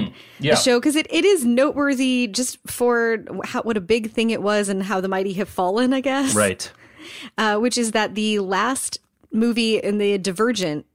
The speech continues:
Speaker 2: series is going straight to, is it straight to D V D or straight to T V? It's not gonna come out in theaters.
Speaker 1: I, I'm not su-, it's not gonna come out to theaters. I don't know if this means it's gonna be on Netflix, you know, a Netflix, or it's gonna be a big event on, or maybe H B O.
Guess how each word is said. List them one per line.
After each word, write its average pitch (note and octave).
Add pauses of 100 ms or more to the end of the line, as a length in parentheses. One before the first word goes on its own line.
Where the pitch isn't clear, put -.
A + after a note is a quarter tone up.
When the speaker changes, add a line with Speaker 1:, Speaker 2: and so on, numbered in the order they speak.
(160)
Speaker 2:
series D#3+
is G3
going G#3+
straight -
to, G#3
is A3
it A3+
straight C#4+
to D4+
D B3
V A#3
D C4
or C4
straight A3
to F#3
T A#3+
V? C4+
It's -
not C#4
gonna B3+
come B3
out F#3+
in F3+
theaters. -
Speaker 1:
I, D#3+
I'm F#3+
not G#3
su-, E3
it's C#3
not G3+
gonna G3
come F3
out D#3+
to C#3+
theaters. B2+
I E3
don't G3
know F3+
if E3+
this D#3+
means D#3
it's C3
gonna C3
be G#2+
on F#2+
Netflix, D3+ (360)
you C#3+
know, A#2+ (120)
a A2+
Netflix, C3
or B2+
it's -
gonna A#2+
be A2
a G2+
big G#2+
event G#2+
on, G#2
or B2
maybe A#2
H -
B A2
O. A#2+